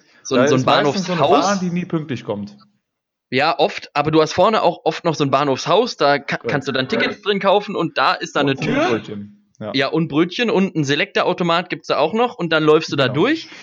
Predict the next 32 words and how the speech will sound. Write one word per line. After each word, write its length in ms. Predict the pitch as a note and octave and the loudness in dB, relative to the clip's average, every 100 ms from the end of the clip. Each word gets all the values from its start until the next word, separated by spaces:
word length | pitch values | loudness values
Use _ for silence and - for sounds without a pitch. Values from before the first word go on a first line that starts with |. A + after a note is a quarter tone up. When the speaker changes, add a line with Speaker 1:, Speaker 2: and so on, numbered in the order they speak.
| - | -20
Speaker 1:
und 80 | D#3 | -4
dann 120 | D3 | -2
gibt's 180 | D3 E3+ | -2 -2
da 100 | E3+ | 0
eine 200 | D3+ C#3 | 2 0
Tür 380 | - G3+ C4 E4 - | 0 0 2 0 -4
und 180 | D3+ D3 | -2 -2
die 100 | C#3+ | -2
Tür 260 | - A#3 A#3+ | 0 2 2
öffnet 480 | D3+ D#3 G#3 A3 - | 0 0 -2 -2 0
dann 180 | C#3+ E3 | 0 0
zum 200 | - F#3+ | 0 2
Bahnsteig. 560 | C#3 B2+ - G2 E2 - | 2 -2 -6 -8 -10 -6
So 160 | D3 | -4
ist 120 | F#3 F#3 | -2 -2
ja 140 | F#3 | -2
das 200 | G3 F#3 | -2 -2
gängige 320 | G3 D#3+ A#2 | -4 -2 -2
Speaker 2:
Korrekt. 100 | A#2+ | -4
Speaker 1:
Prozedere. 560 | - A#2 A2+ F#2 F2 D#2 _ _ - - | -6 -6 -4 -6 -8 -14 _ _ -20 -14
Speaker 2:
Ja, 220 | B2 A#2 | -10 -10
Speaker 1:
So, 220 | B2+ E3 C3+ | 0 2 2
Speaker 2:
korrekt. 180 | - - - - | 0 -20 -18 -4
Speaker 1:
und 160 | C3+ | -2
jetzt 220 | C3 G#3 A3 | 0 -2 -2
hat 100 | E3+ | 0
aber 220 | D#3 C#3 | 0 0
eine 220 | C3+ C#3 | 0 0
wunderschöne 500 | D3 F#3+ E3 D3+ C#3 | 2 2 2 0 -2
Stadt 220 | - C#3 | -2 -2
in 100 | C#3+ | 0
Deutschland 640 | C3+ D3+ - A3 C4+ D#4 | 2 2 0 -2 -2 -4